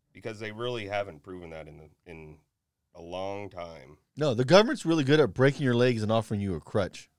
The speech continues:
Speaker 1: Yeah.
Speaker 2: They're pros at that shit.
Speaker 1: No, and, and personally,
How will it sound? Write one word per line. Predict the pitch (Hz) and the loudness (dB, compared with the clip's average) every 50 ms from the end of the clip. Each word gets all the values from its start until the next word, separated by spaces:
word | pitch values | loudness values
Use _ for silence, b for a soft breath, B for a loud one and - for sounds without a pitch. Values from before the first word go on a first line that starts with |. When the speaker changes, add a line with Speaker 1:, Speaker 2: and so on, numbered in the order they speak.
| _ _ | _ _
Speaker 1:
Yeah. | 95 92 73 71 - _ _ _ _ | -10 -10 -10 -10 -14 _ _ _ _
Speaker 2:
They're | 131 131 | -4 -4
pros | - - 131 131 127 113 107 | 2 6 6 6 6 6 4
at | 92 80 | 2 2
that | 113 113 110 - | 2 0 0 -2
shit. | - 82 80 76 - _ _ _ _ _ _ _ _ _ _ _ _ _ _ _ _ _ _ _ _ _ _ _ _ _ _ _ _ _ _ _ _ _ _ _ _ _ _ _ _ _ _ _ _ _ _ _ _ _ _ _ _ _ _ _ _ _ _ - | -6 -8 -8 -10 -10 _ _ _ _ _ _ _ _ _ _ _ _ _ _ _ _ _ _ _ _ _ _ _ _ _ _ _ _ _ _ _ _ _ _ _ _ _ _ _ _ _ _ _ _ _ _ _ _ _ _ _ _ _ _ _ _ _ _ -12
Speaker 1:
No, | 104 113 113 | -10 -8 -8
and, | 104 95 73 | -8 -8 -10
and | 110 113 101 - | -12 -12 -12 -12
personally, | 170 180 202 196 392 190 185 180 175 | -12 -12 -10 -10 -8 -6 -6 -6 -8